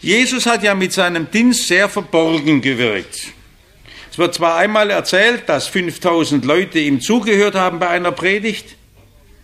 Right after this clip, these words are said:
aber das Echo war relativ gering. Es wird nichts erzählt von Bekehrungen oder gar Glaubensentscheidungen, die nachgefallen sind.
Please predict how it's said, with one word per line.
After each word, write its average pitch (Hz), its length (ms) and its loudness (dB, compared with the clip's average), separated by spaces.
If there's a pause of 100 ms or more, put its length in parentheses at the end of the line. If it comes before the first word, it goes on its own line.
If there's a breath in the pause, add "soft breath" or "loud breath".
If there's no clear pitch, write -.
(1400 soft breath)
aber 143 520 0 (460)
das - 100 -16
Echo 175 300 2
war 156 180 4
relativ 160 580 0
gering. 147 500 -2
Es - 100 -12
wird 135 140 -2
nichts 165 180 -2
erzählt 165 460 0
von 151 160 -2
Bekehrungen 180 680 0
oder 127 200 0
gar 127 240 -2
Glaubensentscheidungen, 156 1040 0
die 143 100 0
nachgefallen 135 680 -2
sind. 110 240 -6